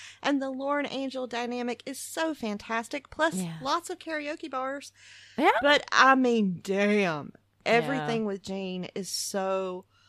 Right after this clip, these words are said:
Speaker 1: awful. And if they'd
Speaker 2: Mm-hmm.
Speaker 1: left out that stupid, horrible breakup nonsense and just had a physicist who was gonna accidentally end the world,
Speaker 2: Sure.
Speaker 1: unknowingly aided by demons, this
Speaker 2: Sure.
Speaker 1: could have been a really good and fun episode.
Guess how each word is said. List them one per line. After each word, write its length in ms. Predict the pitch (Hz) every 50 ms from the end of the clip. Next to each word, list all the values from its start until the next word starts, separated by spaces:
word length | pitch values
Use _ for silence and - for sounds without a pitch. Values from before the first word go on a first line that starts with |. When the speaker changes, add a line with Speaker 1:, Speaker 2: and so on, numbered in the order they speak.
| _ _ _ _ _ _ -
Speaker 1:
awful. 600 | 175 190 190 196 - - 180 165 156 151 - _
And 160 | - 208 208 -
if 200 | - 220 214 -
they'd 240 | 196 214 214 190
Speaker 2:
Mm-hmm. 80 | 165 185
Speaker 1:
left 300 | 208 233 269 302 - -
out 260 | 254 240 220 - - -
that 220 | 180 151 - -
stupid, 720 | - - - - - - - - 339 320 294 - 254 226
horrible 480 | 214 - - 226 226 220 220 196 202 190
breakup 420 | 185 - 185 190 190 - 180 -
nonsense 560 | - 170 170 170 165 165 - 170 156 - - - -
and 160 | - 214 214
just 380 | - - - 269 285 302 - -
had 200 | - 269 254 233
a 80 | - 220
physicist 720 | - - 285 262 240 233 214 - 143 104 - - - - _ - - - - - _ -
who 140 | 330 359
was 160 | 349 349 330 -
gonna 240 | 381 381 359 370 - -
accidentally 640 | 370 392 403 - - - 370 381 339 320 349 320 -
end 120 | 330 339
the 80 | 330 320
world, 520 | 302 330 349 349 320 294 254 240 240 233 254 262
Speaker 2:
Sure. 80 | 277
Speaker 1:
unknowingly 680 | 311 320 320 294 285 294 320 320 320 302 285 285 285 254 -
aided 320 | - 277 311 294 285 247 220
by 140 | 240 233
demons, 480 | 220 247 285 320 302 262 240 240 240 - - - - - - - - - -
this 260 | 294 370 - - - - 554 494 415
Speaker 2:
Sure. 160 | 359 320 254
Speaker 1:
could 220 | - 381 403 440 -
have 320 | - - 370 359 349 -
been 360 | 339 349 370 359 330 302 294 -
a 80 | 294 285 262
really 260 | 285 285 285 294 302
good 380 | 277 - - 254 247 254 254 240
and 180 | - 254 233 -
fun 180 | - 254 247
episode. 600 | 226 - 311 - 302 - - 180 170 170 165 170